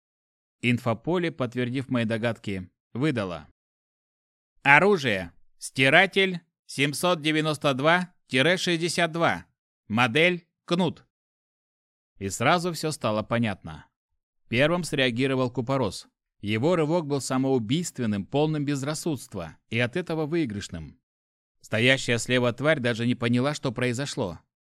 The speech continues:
Короткий тычок кулаком прямо в горло, и монстр с булькающим звуком повалился на пол.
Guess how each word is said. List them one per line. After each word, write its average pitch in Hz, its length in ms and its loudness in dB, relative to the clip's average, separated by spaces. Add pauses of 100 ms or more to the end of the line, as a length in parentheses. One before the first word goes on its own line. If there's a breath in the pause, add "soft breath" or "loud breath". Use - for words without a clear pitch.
(140)
Короткий 147 460 0
тычок 143 380 -4
кулаком 139 440 -2
прямо 127 300 0
в 117 80 -10
горло, 131 480 -4 (140)
и 131 120 0
монстр 165 460 -2
с 101 100 -6
булькающим 147 600 0
звуком 143 400 -4
повалился 127 560 -2
на 123 160 -2
пол. 82 280 -12